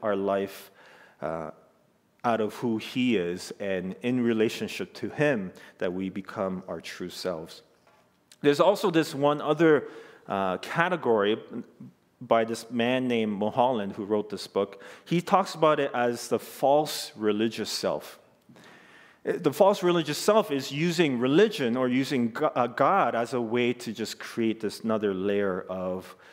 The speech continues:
your false self. And, you know, we see this example in the Bible of the Pharisees where Jesus says, "You don't actually know me. You may do all the right things, you may say all the right things, and you may follow all the laws,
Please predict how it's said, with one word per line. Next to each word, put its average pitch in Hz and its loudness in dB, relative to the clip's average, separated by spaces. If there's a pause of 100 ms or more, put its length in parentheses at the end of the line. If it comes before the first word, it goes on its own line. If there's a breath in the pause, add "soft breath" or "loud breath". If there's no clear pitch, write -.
(100)
your 87 -4
false - -2
self. - -8 (440 loud breath)
And, 214 4
you 170 4
know, 143 4
we 147 2
see 214 0
this 175 2
example 139 2
in 123 2
the 113 2
Bible 120 4
of 113 2
the 123 -2
Pharisees 214 2
where 120 4
Jesus 127 -2
says, 117 2 (260 loud breath)
"You 143 4
don't 180 4
actually 139 -2
know 107 0
me. 85 -6
You 156 0
may 180 2 (300 loud breath)
do 160 6
all 185 2
the 190 2
right 185 2
things, 175 -2
you 117 -2
may 110 0
say 160 2
all 165 4
the 165 -2
right 160 2
things, 147 -2
and 107 0
you 110 0
may 113 2
follow 143 0
all 135 2
the 117 -4
laws, 127 0